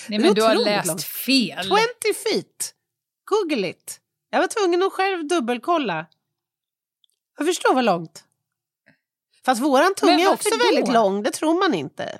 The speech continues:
Speaker 1: att den är. Men den är faktiskt det. Ett par decimeter kanske.
Speaker 2: Fy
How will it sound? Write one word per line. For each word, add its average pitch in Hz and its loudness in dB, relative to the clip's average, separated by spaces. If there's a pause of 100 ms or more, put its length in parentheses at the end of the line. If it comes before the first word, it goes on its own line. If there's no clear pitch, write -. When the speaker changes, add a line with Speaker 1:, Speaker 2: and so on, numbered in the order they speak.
(120)
Speaker 1:
att - -6
den 180 -2
är. 202 -2 (260)
Men 190 -4
den 214 -2
är 190 -2
faktiskt - -8
det. - -18 (960)
Ett 220 -8
par 214 4
decimeter 190 -2
kanske. - -10 (1800)
Speaker 2:
Fy 240 2